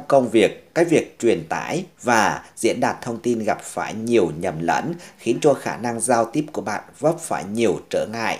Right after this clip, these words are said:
Do đó, đây chưa phải là thời điểm thích hợp để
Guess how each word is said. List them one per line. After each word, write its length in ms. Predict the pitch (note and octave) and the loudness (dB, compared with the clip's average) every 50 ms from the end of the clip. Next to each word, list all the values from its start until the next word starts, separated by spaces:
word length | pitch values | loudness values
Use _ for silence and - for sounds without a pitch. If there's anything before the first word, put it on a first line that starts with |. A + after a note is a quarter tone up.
| - _ _ | -8 _ _
Do 260 | - A2+ C3+ C#3+ C#3 | -6 4 8 8 8
đó, 380 | B2+ G#2+ G2+ G2 A2+ C#3+ G#3 - - - - - - - | 8 8 6 6 6 4 4 -2 -10 -16 -20 -20 -8 2
đây 180 | - C#3+ C#3+ C3+ - | 6 8 8 8 6
chưa 120 | - D3 C3+ | 2 2 2
phải 240 | B2+ - A#2 F2 F#2+ | 2 2 -2 0 0
là 140 | A2 G#2+ | 0 -2
thời 200 | - - A2 F2 | -2 -2 -6 -4
điểm 200 | D#2 F2 E2 - - - | -2 -2 -4 -4 -6 -6
thích 200 | - F3+ E3+ D3 | -6 -6 -6 -4
hợp 360 | C#3+ C3+ G#2 E2+ - - - _ _ - | 0 2 2 2 2 -2 -16 _ _ -6
để 180 | G2+ F2 - | -4 -4 -4